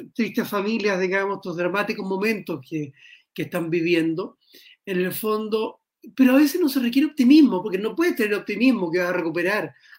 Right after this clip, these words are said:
a un ser querido en, en, en estos momentos, en el fondo, ¿no es cierto? Sin embargo, al mismo tiempo,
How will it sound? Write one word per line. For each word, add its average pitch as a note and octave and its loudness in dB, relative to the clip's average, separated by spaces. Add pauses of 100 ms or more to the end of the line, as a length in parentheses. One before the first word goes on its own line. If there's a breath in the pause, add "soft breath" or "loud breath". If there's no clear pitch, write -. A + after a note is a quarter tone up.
a F3+ -8
un E3 -4
ser F3+ -4
querido F3+ 0
en, F3 -6
en, F3+ -8
en F#3 -8
estos F#3 -10
momentos, E3+ -4
en D#3 -8
el D3 -12
fondo, D#3+ -6
¿no D#3+ -8
es D#3 -12
cierto? C4 -8 (320 soft breath)
Sin D4+ 2
embargo, C#4+ 2
al G#3 -6
mismo C4 2
tiempo, B3+ -8